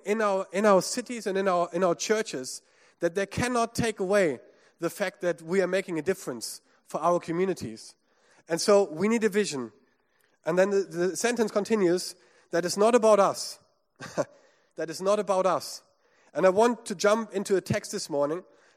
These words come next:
to show you such an amazing example of what this, this force, this church, you know, can, can do in the world. It's in One Thessalonians chapter one, verse one. It starts like this. "Paul, Silas, and Timothy,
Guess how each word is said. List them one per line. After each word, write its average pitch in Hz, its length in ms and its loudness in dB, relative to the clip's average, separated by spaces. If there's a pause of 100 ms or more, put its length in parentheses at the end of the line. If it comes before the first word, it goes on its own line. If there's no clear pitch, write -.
(100)
to 190 180 -6
show 226 300 0
you 190 340 -2 (340)
such - 400 -4
an 220 80 -6
amazing 208 500 0
example 185 720 -4 (840)
of 151 200 -2
what 196 300 2
this, 196 340 0 (220)
this 175 240 -4
force, 202 520 0
this 170 240 -6
church, - 580 -2
you 175 60 -6
know, 147 220 4
can, 175 260 -4
can 190 180 -4
do 202 160 0
in 185 80 2
the 170 60 -2
world. 160 340 0
It's - 180 -12
in 185 260 -4
One 233 280 4
Thessalonians 196 720 0
chapter 214 340 -4
one, 160 280 0
verse 160 280 -2
one. 117 300 -6 (720)
It 165 140 -8
starts 190 400 -4
like 160 160 -6
this. 120 240 -8
"Paul, 240 580 0 (400)
Silas, 196 640 -2
and 170 160 -6
Timothy, 127 540 -6